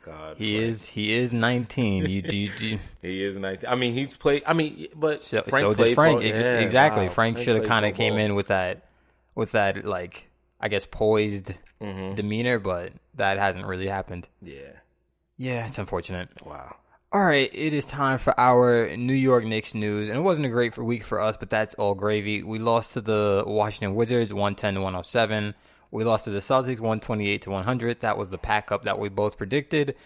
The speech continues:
Speaker 2: And we lost to the Nets, one twelve to one oh four because Spencer Dinwiddie can do whatever he wants. All right, so let's just start with the Wizards game. We got down big in that game. Not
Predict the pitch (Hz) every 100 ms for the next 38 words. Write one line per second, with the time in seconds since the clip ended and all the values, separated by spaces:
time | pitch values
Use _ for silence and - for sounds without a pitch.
0 | _ _ _ - 147 156 156 151 151 147
1 | 143 127 127 123 - 107 107 107 - 107
2 | 107 107 - 107 101 98 98 - _ -
3 | - - 113 101 98 104 98 - 113 107
4 | 101 101 98 - 104 101 92 95 92 92
5 | 90 101 87 87 87 90 90 101 107 -
6 | - - _ _ _ _ - 120 117 104
7 | 120 120 120 120 120 110 98 117 110 101
8 | 98 120 165 110 98 101 90 85 113 107
9 | 92 87 95 - 85 87